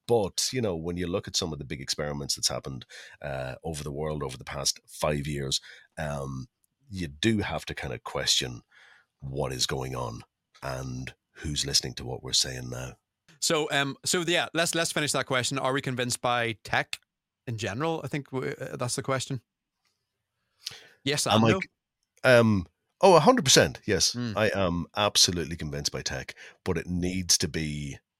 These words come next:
Speaker 1: used by people who, who know what they're doing. Have fun with it by all means, but if it's gonna take over anything, oh yeah, it's happening. Because,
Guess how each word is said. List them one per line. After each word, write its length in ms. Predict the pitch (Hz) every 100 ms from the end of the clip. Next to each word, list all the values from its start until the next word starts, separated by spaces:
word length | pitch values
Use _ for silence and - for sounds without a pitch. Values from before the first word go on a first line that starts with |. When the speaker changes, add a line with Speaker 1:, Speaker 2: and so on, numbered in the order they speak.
| _ _ _ _ _ _
Speaker 1:
used 380 | 90 95 95 -
by 120 | 76
people 500 | - 76 76 71 64 _ _ _ _ _
who, 100 | 107
who 200 | 87 107
know 160 | 95 90
what 220 | 82 80
they're 100 | 76
doing. 400 | 69 71 64 60 _ _ _ _ -
Have 160 | 226
fun 280 | - 202 214
with 120 | 120
it 120 | 73
by 120 | 85 90
all 160 | 110
means, 340 | 87 76 69 -
but 160 | 87
if 100 | 87
it's 100 | 90
gonna 180 | 151 135
take 280 | - 110 95
over 220 | 92 87
anything, 420 | 71 82 67 62 - - -
oh 120 | -
yeah, 300 | 71 62 - - -
it's 140 | - -
happening. 340 | 73 58 57 -
Because, 540 | 87 85 87 76 69